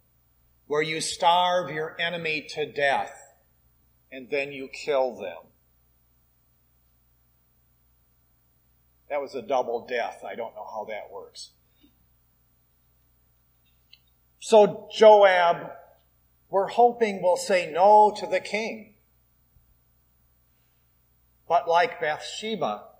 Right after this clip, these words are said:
Joab cannot say no to the king, or he might be put to death. He obeys. He puts Uriah and some other soldiers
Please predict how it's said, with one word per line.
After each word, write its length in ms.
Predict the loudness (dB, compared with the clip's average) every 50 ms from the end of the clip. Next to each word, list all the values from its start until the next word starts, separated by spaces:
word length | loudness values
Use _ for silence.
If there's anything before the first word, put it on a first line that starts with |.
| _ _ _ _ _ _ _ _ _
Joab 640 | -2 0 2 4 4 6 6 6 6 4 4 0 -4
cannot 500 | -6 -6 -4 -2 0 0 0 0 -2 -6
say 300 | -6 -6 -4 -4 -4 -6
no 480 | -6 -2 0 2 2 2 2 0 -2 -4
to 140 | -6 -4 -4
the 100 | -4 -4
king, 560 | -6 -6 -4 -4 -4 -4 -4 -8 -12 -18 -20 _ _ _ _ _ _ _ _ _ _ _ _ _ _ _ -6
or 140 | -6 -6 -6
he 320 | -6 -6 -6 -4 -4 -2
might 500 | 0 0 2 2 2 0 -2 -6 -12 -12
be 140 | -12 -12 -12
put 340 | -14 -10 -6 -4 -4 -4 -4 -10 -18 -20 -20 _ _ _ _ -20 -18
to 140 | -16 -14 -14
death. 420 | -12 -8 -4 -4 -4 -4 -6 -8 -12 -20 _ _ _ _ _ _ _ _ _ _ _ _ _ _ _ _ _ _ _ _ _ _ _
He 180 | -8 -2 2 4
obeys. 720 | 4 4 6 4 2 4 2 2 -2 -4 -8 -12 -14 -16 -16 -20 _ _ _ _ _ _ _ _ _ _ _ _ _ _ _ _ _ _ _ _
He 140 | _ -6 -6
puts 400 | -6 4 6 6 6 6 2 -2
Uriah 680 | -2 -2 2 4 6 6 6 6 4 4 2 0 -2 -4 -10 -16 -20 -20 -20 -20 _ _ -20 -12 -8
and 160 | -8 -8 -6
some 300 | -4 -2 -2 -2 -2 -4 0
other 340 | 0 0 2 2 0 -2 -2
soldiers 840 | -4 -4 -2 0 0 0 0 -2 -4 -8 -10 -12 -12 -12 -16 -18